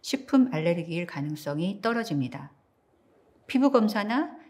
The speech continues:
혈액 아이지이 검사 결과가 양성이라고 해서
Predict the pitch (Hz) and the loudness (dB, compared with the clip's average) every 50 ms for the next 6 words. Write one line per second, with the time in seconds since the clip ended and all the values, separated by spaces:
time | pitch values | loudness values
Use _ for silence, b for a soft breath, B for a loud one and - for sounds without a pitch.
0 | B B - - 262 262 269 262 262 262 - - 165 175 180 175 - 208 196 - | B B -2 0 4 6 6 4 4 0 -4 -2 -2 -2 -2 -2 -4 -6 -6 -2
1 | 208 233 240 240 - 156 156 156 175 165 156 - 139 131 151 151 - 190 208 220 | 0 0 0 0 0 -2 -2 0 -2 -2 -2 -4 -6 -6 -8 -8 -6 -4 -4 -4
2 | - 156 156 160 165 - 226 226 214 185 165 147 135 151 143 143 135 - 160 170 | -4 -4 -2 -2 0 0 0 -2 0 -2 -2 -4 -4 -6 -8 -8 -8 -6 -4 -4
3 | 220 294 B | -4 -4 B